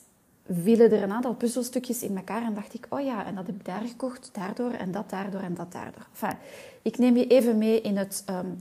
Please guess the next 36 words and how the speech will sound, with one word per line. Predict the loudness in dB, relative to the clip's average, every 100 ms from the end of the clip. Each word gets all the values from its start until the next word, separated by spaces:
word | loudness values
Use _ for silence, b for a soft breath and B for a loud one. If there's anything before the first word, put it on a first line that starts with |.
| -10
proces | -4 0 2 0 0 -4 -4
wat | -6
ik | -4
jou | -6 -4
wil | -6
vertellen. | -8 -14 -16 -16 _ _ _ _ _ _ _ _ _ _ _ _ _ _ _ _ _ -18 B B B B B B B _
Ehm, | 0 4 6 6 4 0 -6 -2
gisteren | 2 2 4 2
heb | 2
ik | 2
namelijk | 2 2 2 0 -6 -16 -8
mijn | -4 -2
haar, | -2 0 0 0
om | 2
de |
zoveel | 2 0 -2
tijd | -2 -2 -2
doe | 2
ik | 4
dat | 4 0
na | 0
het | 0 -2
wassen, | 0 2 2
dat | 0
ik |
dat | -2 -4
een | -6 0
intensief, | 4 4 2 0 0 2 2 0 -12 -16 -14
ehm, | -10 -8 -8 -8
en, | -8 -6
en | -6 -4
zelfgemaakt | -2 -2 -4 -4 -4 -4 -8 -12
masker | -6 -4 -2 -2 -2 -8 -8 -14
geef. | -10 -6 -6 -8 -16 -20 b b b b b b b b b b
En, | -2 0 2 0 -2 -4
eh, | -8 -8 -6